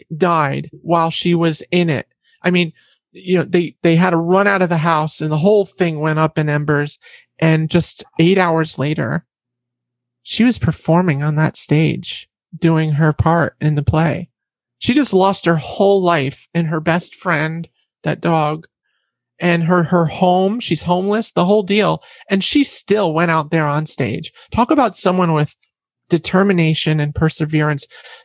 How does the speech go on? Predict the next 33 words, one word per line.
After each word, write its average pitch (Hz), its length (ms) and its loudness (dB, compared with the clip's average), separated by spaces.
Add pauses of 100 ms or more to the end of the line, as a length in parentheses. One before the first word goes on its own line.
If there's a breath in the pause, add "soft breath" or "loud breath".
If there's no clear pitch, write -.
She - 180 2
was 220 120 2
an 185 120 2
inspiration 170 760 0
to 165 120 -2
me 156 100 0
at 143 120 -4
that 127 200 -6
point. 147 360 -4 (280)
And 175 160 0
she 240 160 0
never 214 280 2
realized 202 460 2
it 156 100 -2
'cause 180 140 -2
she's - 240 -4
so 220 480 2
humble. 190 840 0 (460 soft breath)
You 190 140 2
know, 196 100 4
she, - 340 0
she - 180 -6
says, 185 220 -6
"Eh, 226 220 0 (180)
that's 208 220 -8
just, - 360 -8
you 202 120 -4
know." 180 220 -2 (440 soft breath)
And 185 200 2
I 185 80 2
was 185 240 0
like, 185 140 0
"No." 165 380 2